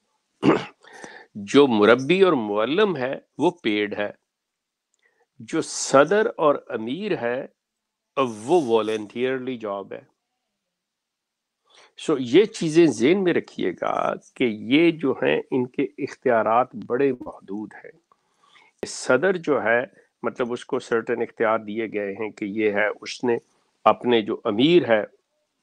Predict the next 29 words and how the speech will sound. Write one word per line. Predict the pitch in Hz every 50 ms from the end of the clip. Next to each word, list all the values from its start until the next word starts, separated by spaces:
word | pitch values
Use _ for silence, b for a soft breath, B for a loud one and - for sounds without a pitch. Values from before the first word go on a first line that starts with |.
| _ _ _ 165
उसके | 147 143 - - - - 160 143 123 113 - _ _ _ _ - 123 104 - _ -
मुताबिक | 123 107 104 110 110 110 101 110 -
चलना | - - 107 98 101 104 104 101
है, | - 101 98 98 98 - - _ _ -
उससे | 156 143 - - - - 151
उसने | 127 117 113 - - 127 113
मंजूरी | 107 107 101 95 104 104 107 107 110 104
हर | 95 101 98
चीज़ | - - - 107 101 - - _
की | - 98
लेनी | 110 104 98 95 98 98 98 - -
है। | 98 95 - _ _ _ B B B B B B B B B B B B -
अच्छा, | - - - - -
अमीर | - - 127 113 113 127 143 160 170 160
जो | 151 143 147 127
है | 127 127 123 131 - _ _ 175
<clears throat> | 185 185 165 151 - - 131 - - _ _ -
वो | 117 101 113 135 143
जब | 139 139 131 127
अपनी | 131 127 - _ - 143 135 123
आमला | 113 110 113 120 123 127 120
के | - - 113
साथ | - - 120 120 117
बैठेगा | 117 107 127 135 131 - 120 120 127 120
उसमें | 117 117 113 - - 127 120 117
वो | 117 117 123 135 139 - _ _ _ _ _ _ _ -
नुमाइंदा | 117 110 113 113 117 120 127 143 139 143 139 131
जो | 120 117 107
है | 107 104